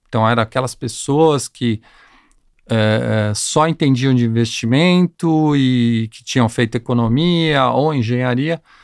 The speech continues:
Nos últimos anos, a gente fez uma mudança muito grande pra pessoas que entendem de investimento, mas de tecnologia.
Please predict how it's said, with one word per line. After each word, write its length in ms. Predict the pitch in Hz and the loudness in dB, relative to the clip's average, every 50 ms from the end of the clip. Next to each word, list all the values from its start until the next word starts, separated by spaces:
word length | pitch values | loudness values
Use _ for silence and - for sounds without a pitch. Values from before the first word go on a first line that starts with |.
| _ _ _ _ - | _ _ _ _ 0
Nos 280 | 131 139 131 120 117 151 | 0 2 2 2 2 0
últimos 640 | 202 233 226 - - 208 160 147 127 110 104 110 | 0 0 0 0 -2 -2 -2 -2 -2 -2 -2 -2
anos, 420 | 117 127 147 156 151 131 113 104 | 0 0 0 0 -2 -2 -4 -4
a 60 | 110 104 | -4 -6
gente 240 | 110 117 117 - | -6 -6 -8 -8
fez 220 | - - 127 117 131 | -6 -6 -6 -4 -2
uma 140 | 131 131 127 | -2 -2 0
mudança 680 | 131 131 117 107 120 123 139 147 - - - - 120 | 0 -2 -2 -2 -2 0 0 -2 -4 -4 -4 -4 -2
muito 400 | 113 117 131 160 175 - - 151 | 0 0 0 -2 -2 -4 -6 -6
grande 680 | 123 113 110 117 123 143 156 151 123 107 104 95 92 _ _ _ _ _ _ _ _ _ - | -4 -2 -2 0 0 -2 -2 -4 -4 -6 -8 -10 -12 _ _ _ _ _ _ _ _ _ -2
pra 160 | - 143 135 | -2 -2 -2
pessoas 640 | - _ - 139 117 - - - 131 143 147 143 - | -2 _ -2 -2 -2 -2 -4 -2 0 0 0 -2 -4
que 140 | - - | -6 -4
entendem 680 | 156 143 123 - 135 127 135 143 143 147 156 170 180 180 - _ _ _ _ _ _ _ _ _ _ - | -4 -4 -2 -2 -2 -2 0 -2 -2 -2 -2 -2 -4 -6 -8 _ _ _ _ _ _ _ _ _ _ -6
de 180 | 107 107 127 | -2 0 2
investimento, 800 | 127 123 110 113 113 110 - - 113 110 113 127 135 - - 170 | 2 2 2 0 -2 -4 -4 -4 -4 -2 -2 -2 -2 -4 -6 -6
mas 480 | 170 170 147 131 135 135 131 123 120 | -6 -4 -2 0 0 0 0 -2 -2
de 260 | 117 117 123 143 160 170 | -4 -2 0 0 0 0
tecnologia. 960 | - - 165 151 - - 156 143 143 139 131 113 104 95 95 92 92 80 78 | 0 -2 -2 -2 -2 -4 -6 -4 -4 -2 -4 -4 -4 -6 -8 -8 -10 -12 -14